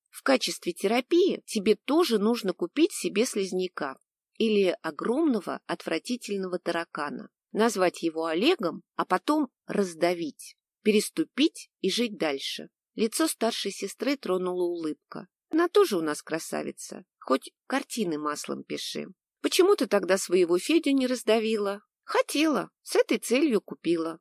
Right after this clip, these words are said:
но потом жалко стало. Он так красиво своими усиками шевелил. Хоть слизняк, но обаятельный, зараза. Тяжко вздохнула. Впрочем, прототип его тоже был обаятельный. И тоже зараза.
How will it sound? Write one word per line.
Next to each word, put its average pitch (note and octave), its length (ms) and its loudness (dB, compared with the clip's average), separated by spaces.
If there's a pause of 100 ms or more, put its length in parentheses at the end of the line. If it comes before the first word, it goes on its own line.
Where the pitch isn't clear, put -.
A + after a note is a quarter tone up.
(160)
но G#3+ 100 0
потом G#3 300 2
жалко F3 340 0
стало. D3 480 -8 (140)
Он A#3 160 0
так - 180 2
красиво G3+ 460 -2
своими F#3+ 440 -2
усиками F#3+ 520 -2
шевелил. D3 640 -6 (160)
Хоть G4 200 4
слизняк, D4 640 -2
но C4 240 -2 (100)
обаятельный, G#3 800 0
зараза. D3 540 -6 (240)
Тяжко - 320 -4
вздохнула. C#3+ 720 -8 (120)
Впрочем, C#4 600 2
прототип A3 580 -2
его G3+ 200 0
тоже A#3+ 420 0
был G#3 220 0
обаятельный. D3+ 840 -4 (240)
И G3+ 100 -4
тоже A#3 380 0
зараза. C#3 640 -6